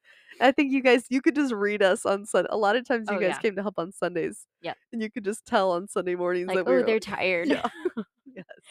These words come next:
Speaker 2: "Let me pray for you." <laughs>
Speaker 1: Yeah, there's been a lot of those just tired, tired moments, but we've had so many people come and
Speaker 2: Mm-hmm.
Speaker 1: be that Aaron, you know, and, and I think it was Joshua, right, that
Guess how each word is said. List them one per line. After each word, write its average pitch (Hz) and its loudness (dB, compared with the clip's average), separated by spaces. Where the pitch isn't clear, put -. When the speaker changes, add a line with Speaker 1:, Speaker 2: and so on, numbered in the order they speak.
Speaker 2:
"Let 320 -6
me 403 -2
pray 277 0
for - -2
you." 202 2
<laughs> 247 6
Speaker 1:
Yeah, 226 6
there's 247 0
been 262 0
a 214 -2
lot 190 -2
of 185 -2
those 170 -4
just - -20
tired, 190 -2
tired 226 2
moments, 170 -4
but 170 0
we've 202 -4
had 196 -2
so 190 -6
many 185 -8
people 175 -8
come 170 -8
and 160 -14
Speaker 2:
Mm-hmm. 185 -20
Speaker 1:
be 233 0
that 196 6
Aaron, 190 -2
you 196 -8
know, 170 -2
and, 165 -8
and 180 -10
I - -10
think 190 -12
it - -4
was 180 -8
Joshua, 165 0
right, 165 0
that - -4